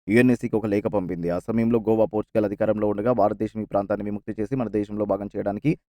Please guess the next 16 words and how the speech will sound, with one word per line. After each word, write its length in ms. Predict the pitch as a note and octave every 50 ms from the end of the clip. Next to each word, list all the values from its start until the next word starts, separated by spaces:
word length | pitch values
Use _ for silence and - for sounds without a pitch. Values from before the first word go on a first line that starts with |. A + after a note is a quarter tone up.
| _ _
ప్రయత్నిస్తోంది. 640 | - G#2+ G#2 - - G2+ - - - F2 E2 D#2 D2+
ఫ్రాన్స్ 360 | - D#2+ E2+ G2 G#2+ - A2+
మాదిరిగా 360 | G#2+ G#2+ A2 A2 G#2+ G#2+ A2
కాకుండా, 360 | G#2+ A2 G2 - A2 A2 B2+
పోర్చుగల్ 420 | C3+ - - A2 G#2+ - A2+ A2+ G#2
భారతదేశంలోని 580 | G#2 G2+ G2+ G#2 G#2+ G#2+ - G#2+ G#2+ A2 G#2+
తన 160 | - G#2 G#2
భూభాగాలను 600 | G2+ G2 G#2+ A2 G#2+ G#2 G#2 G#2+ A2 A2+ D3 G3 - - _ _ _ _ -
విడిచిపెట్టడానికి 680 | G#2 A2+ B2+ - B2+ B2+ A2 A#2 A2+ A2+ A2 A2 A#2+
నిరాకరించింది. 600 | A2+ G#2 G2+ G2 - G2+ F#2 F2+ - E2 D2+ D#2
గోవాలో 340 | D2 D#2+ F2 F#2+ A2 A2 A2+
నిరసనకారులపై 720 | A2 A2 G2+ - A2 G#2+ - G#2+ G#2 G#2+ A2 - C#3+ C#3+
కాల్పులు 340 | C3+ - G2 G#2 G#2 - G#2+
కూడా 160 | - G2+ G2
జరిపింది. 400 | G2 G#2 G#2 G2 - G#2+ B2 D3+
నిషి-, 340 | D3 B2 G#2 - - A#2+ G2+